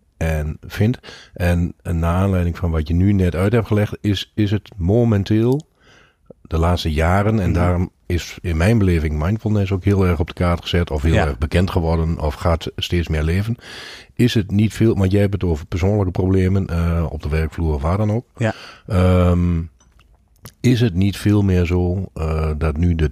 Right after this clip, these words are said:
Speaker 1: tijdsgeest zo is dat mensen ook gewoon domweg heel erg snel verveeld zijn? Ehm,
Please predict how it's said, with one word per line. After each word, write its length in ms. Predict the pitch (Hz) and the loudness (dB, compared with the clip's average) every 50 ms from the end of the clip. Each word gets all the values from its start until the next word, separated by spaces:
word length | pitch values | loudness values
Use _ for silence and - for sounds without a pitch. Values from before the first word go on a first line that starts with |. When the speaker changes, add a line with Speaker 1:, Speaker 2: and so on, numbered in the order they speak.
| - _ | -2 _
Speaker 1:
tijdsgeest 920 | - 90 95 101 95 - - - - - - - 87 85 82 82 - - _ | 2 4 4 4 2 0 -4 -4 -6 -10 -4 -2 0 0 0 -2 -4 -8 _
zo 440 | - - - - - - 85 80 73 | -18 -16 -12 -4 0 2 2 2 2
is 340 | 76 80 78 78 - - - - - - - - - - - - | 2 2 2 0 -2 -6 -10 -20 -20 -12 -12 -12 -12 -12 -20 -6
dat 180 | - 76 73 69 | -4 -2 0 2
mensen 440 | 76 82 85 80 76 80 78 76 - | 2 2 2 2 2 0 -2 -2 -2
ook 120 | 76 76 - | -4 -6 -4
gewoon 400 | - 78 73 76 76 71 69 - _ _ | -2 -2 0 0 -2 -4 -6 -8 _ _
domweg 720 | - 71 73 80 85 90 78 71 71 73 73 - - - _ - - _ _ _ | -8 -2 0 2 2 2 2 2 0 0 -2 -4 -12 -20 _ -20 -20 _ _ _
heel 320 | - 87 90 95 87 78 | 0 2 4 4 4 2
erg 180 | 78 76 71 - | 0 0 -2 -4
snel 460 | - 80 73 69 69 71 73 76 - _ _ | -4 -2 -2 -2 -2 -4 -4 -8 -10 _ _
verveeld 520 | - - 80 76 - - 87 80 71 - | -8 -6 -4 -2 0 0 0 0 0 0
zijn? 380 | - 76 73 67 65 67 82 - _ _ _ _ _ _ - _ _ _ _ _ _ | 0 0 0 0 -2 -4 -6 -10 _ _ _ _ _ _ -20 _ _ _ _ _ _
Ehm, 600 | - 73 73 73 73 73 73 71 67 67 67 | -4 -2 0 0 -2 -2 -2 -4 -4 -6 -6